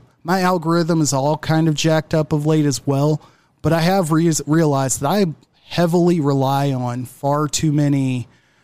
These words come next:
um, deal locators, deal finders, Costco, uh, haul influencers, if you will. And, uh, it, it's, it's kinda driven me to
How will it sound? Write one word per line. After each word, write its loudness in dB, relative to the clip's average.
um, -2
deal 0
locators, 0
deal -2
finders, 0
Costco, 0
uh, 0
haul 0
influencers, 0
if -4
you 2
will. 2
And, 2
uh, 2
it, -2
it's, -2
it's -6
kinda 0
driven 2
me 2
to -4